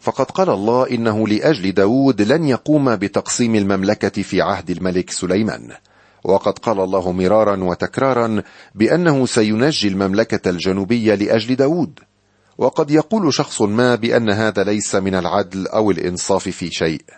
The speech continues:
لكننا صديقي لا نستطيع أن نقول هذا عن الله، فينبغي على كل مؤمن أن يكون شاكرا لله لأنه رحمه وكان صبورا معه،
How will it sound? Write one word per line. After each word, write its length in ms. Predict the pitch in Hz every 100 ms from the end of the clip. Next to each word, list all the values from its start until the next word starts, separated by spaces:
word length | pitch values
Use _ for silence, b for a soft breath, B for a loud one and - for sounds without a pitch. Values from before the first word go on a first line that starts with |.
| _ _ _ _
لكننا 520 | 90 85 - 98 85 82
صديقي 600 | - 80 104 - 101 90 B B B
لا 180 | 95 113
نستطيع 640 | 123 107 - 87 156 104 92
أن 100 | 104
نقول 380 | 95 87 117 101
هذا 340 | 85 92 87 90
عن 160 | 98
الله، 360 | 123 156 139 - _ _ _ _
فينبغي 640 | - 90 101 101 92 92
على 220 | 82 90
كل 340 | 82 - 104 90
مؤمن 500 | 120 123 120 120 113
أن 200 | - 110
يكون 540 | 101 98 123 120 107
شاكرا 520 | 101 135 143 - 104
لله 520 | 92 95 95 131 147 139 b b b
لأنه 600 | 101 135 151 139 123 113
رحمه 640 | 95 - 165 156 117 160 - B B B
وكان 460 | 104 - 175 170
صبورا 440 | 156 135 127 156 151
معه، 600 | 147 170 87 80 87